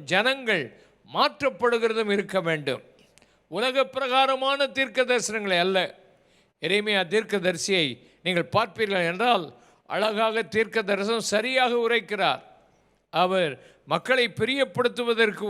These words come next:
உரைக்கிறதில்லை. பிரியப்படுத்துகிற ஊழியர்கள் பொய்யின் ஆவியை கொண்டவர்களாக இருந்ததை பார்க்கிறோம். "பாபிலோனியன் ராஜா வருகிறார், பாபிலோனுக்கு சிறைப்பட்டு போகப் போகிறீர்கள்,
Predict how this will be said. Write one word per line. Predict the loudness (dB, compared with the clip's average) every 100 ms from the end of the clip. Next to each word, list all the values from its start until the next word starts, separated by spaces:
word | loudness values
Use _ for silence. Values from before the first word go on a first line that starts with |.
| 2
உரைக்கிறதில்லை. | 2 2 -4 -2 0 0 -2 -4
பிரியப்படுத்துகிற | -4 -2 -2 -2 -4 -2 2 2 2
ஊழியர்கள் | 2 2 4 -2 -6 -18 _
பொய்யின் | -4 0 0 0 0
ஆவியை | 0 0 -2
கொண்டவர்களாக | -2 -2 0 0 2 2 2
இருந்ததை | 0 0 -2 -2 0
பார்க்கிறோம். | 0 0 0 2 -2 -2 -6 -16 _ _ _ _ _ _
"பாபிலோனியன் | 0 2 2 0 2 0 0
ராஜா | 0 0 2 0
வருகிறார், | 0 -2 0 0 0 0 -6 -20 _ _ 0
பாபிலோனுக்கு | 2 2 0 2 0 -2 -2 -2
சிறைப்பட்டு | 2 2 2 -2 0 -2 0
போகப் | 2 0 0
போகிறீர்கள், | -2 0 -2 0 2 2